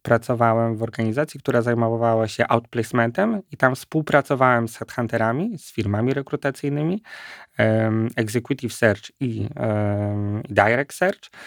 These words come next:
k-, pomagając im, udostępniając im naszą bazę kandydatów, którzy, kandydatów, którzy byli w procesie outplacementu. Następnie rozpocząłem pracę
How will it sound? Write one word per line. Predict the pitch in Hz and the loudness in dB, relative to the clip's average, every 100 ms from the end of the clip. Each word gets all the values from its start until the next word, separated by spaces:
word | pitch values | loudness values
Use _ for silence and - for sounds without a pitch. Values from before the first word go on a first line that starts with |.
| - - - | -20 -18 -8
k-, | 151 123 123 123 123 120 | -2 2 2 2 -2 0
pomagając | - 127 123 131 147 135 117 - - | 4 6 8 8 6 4 -2 -8 -2
im, | 127 123 120 127 _ _ _ _ _ _ _ _ _ _ | 0 0 -2 -6 _ _ _ _ _ _ _ _ _ _
udostępniając | 120 117 - 117 107 135 127 127 120 120 - | -2 -2 0 0 0 2 4 4 2 -2 -4
im | 123 113 113 | -2 0 2
naszą | 123 135 123 117 113 110 120 _ 127 | 6 4 4 -2 -2 -4 -12 _ 0
bazę | 120 120 113 | 4 4 2
kandydatów, | 113 110 113 127 135 113 - | -4 -4 0 0 0 -2 -10
którzy, | - 110 113 110 113 131 | -8 -6 -4 -6 -6 -4
kandydatów, | 131 120 123 131 123 | -2 2 2 2 -4
którzy | - 113 | -10 -8
byli | 113 117 110 113 - - - | -4 -2 -2 -6 -16 -20 -20
w | - | -14
procesie | - 113 110 - | -6 -2 -2 2
outplacementu. | 110 107 117 - 98 117 - - - - 127 | 0 0 -6 0 0 0 -6 -18 -18 -6 0
Następnie | 139 - 160 151 | 2 2 2 2
rozpocząłem | 131 - - 127 120 | 2 0 0 2 2
pracę | 117 117 117 117 110 110 | 4 2 4 2 2 0